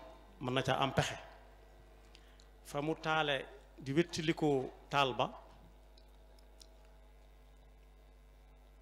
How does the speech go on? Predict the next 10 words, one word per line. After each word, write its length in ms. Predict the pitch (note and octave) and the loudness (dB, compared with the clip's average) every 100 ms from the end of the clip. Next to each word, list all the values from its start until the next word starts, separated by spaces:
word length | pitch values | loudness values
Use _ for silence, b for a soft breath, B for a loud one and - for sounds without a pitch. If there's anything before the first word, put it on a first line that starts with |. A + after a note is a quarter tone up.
| - | -14
fetal 280 | - C#3 C#3 | -8 -4 -2
gi 80 | C3 | 0
mu 100 | C#3 | 2
yoroon, 420 | C3+ B2 A2 A2 - - - - - - | 4 4 2 -2 -10 -18 -20 -20 -16 0
ba 80 | C#3+ | 4
muy 120 | C#3+ | 4
wëlbatiku 600 | C#3+ C3 C3 B2 - - - | 4 2 -4 -6 -10 -14 -8
sox 260 | - C3+ A#2 | -4 -4 -4
ba 100 | A#2 | -6
tàkk. 320 | A2 - | -6 -8